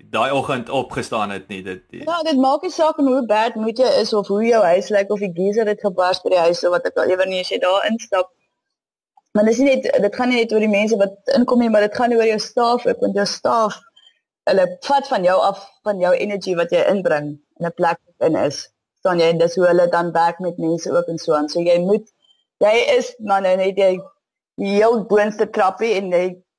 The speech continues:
Speaker 2: voer nou maar af wat onder toe gaan. Ja, so, ja, dis 'n groot responsibility actually. Ek dink seker maar in enige besigheid.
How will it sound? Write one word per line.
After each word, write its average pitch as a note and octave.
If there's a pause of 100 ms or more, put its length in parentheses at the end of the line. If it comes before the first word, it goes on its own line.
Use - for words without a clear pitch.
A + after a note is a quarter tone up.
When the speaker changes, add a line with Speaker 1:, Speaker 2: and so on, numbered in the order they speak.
(140)
Speaker 2:
voer A#3
nou F#3
maar F3+
af F3+ (800)
wat F3
onder G#3
toe G#3
gaan. C#3+
Ja, F3
so, F3+ (720)
ja, G3+
dis F3+
'n G#3+
groot A#3
responsibility G#3+
actually. D#3+
Ek F3+
dink B3+
seker C4
maar F#3+
in F3+
enige G3
besigheid. D3+